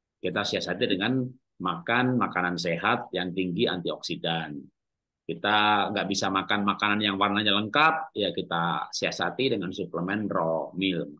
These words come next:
apa, suplemen mentah ya, yang kemarin kita bahas. Jadi hidup ini karena kita nggak bisa menghindari kenyataan atau keadaan, yang kita bisa lakukan ya menyiasati, menyiasati, menyiasati. Ya, kita nggak bisa hidup dalam kondisi ideal.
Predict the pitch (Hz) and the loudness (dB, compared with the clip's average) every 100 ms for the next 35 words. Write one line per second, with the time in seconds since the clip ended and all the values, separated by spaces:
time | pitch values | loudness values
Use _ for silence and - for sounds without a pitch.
0 | 87 - 101 87 87 87 85 95 98 98 | -12 -8 -8 -6 -4 -2 0 -2 2 2
1 | - - 78 80 - - - - 80 78 | 2 -4 -8 -8 -10 -18 -20 -18 -14 -10
2 | 78 82 85 82 80 82 78 80 - 82 | -8 -4 -4 -4 -4 -4 -2 -6 -6 -6
3 | 107 98 95 90 110 143 107 127 127 143 | -4 -2 -2 0 0 0 0 0 2 0
4 | 90 98 98 95 98 95 95 92 90 92 | 0 -2 -2 -2 -2 -4 -2 -2 0 0
5 | 92 92 90 _ _ _ _ _ _ _ | 0 -2 -4 _ _ _ _ _ _ _
6 | 107 95 85 80 - 131 170 90 85 85 | -2 -2 0 -2 0 0 0 0 -2 -2
7 | 73 92 90 104 - 90 80 - 87 90 | -2 0 0 0 -2 -8 -8 -8 -4 -4
8 | 90 87 87 80 82 85 82 165 156 98 | -4 -4 -4 -4 -2 -4 -2 0 2 0
9 | 90 92 98 92 143 156 - 80 87 87 | -2 -4 -4 -2 -2 -2 -2 -2 -2 -4
10 | 85 - - 87 82 85 82 - 101 - | -2 -4 -2 -2 -2 -2 -2 -4 -8 -8
11 | 76 - _ _ _ - 85 - - - | -10 -12 _ _ _ -10 -10 -10 -14 -16
12 | _ _ 87 87 113 85 85 87 85 - | _ _ -4 -2 0 0 0 0 0 0
13 | 85 85 85 85 85 - 78 78 80 76 | 0 0 0 0 0 -4 -6 -4 -4 -4
14 | 73 | -6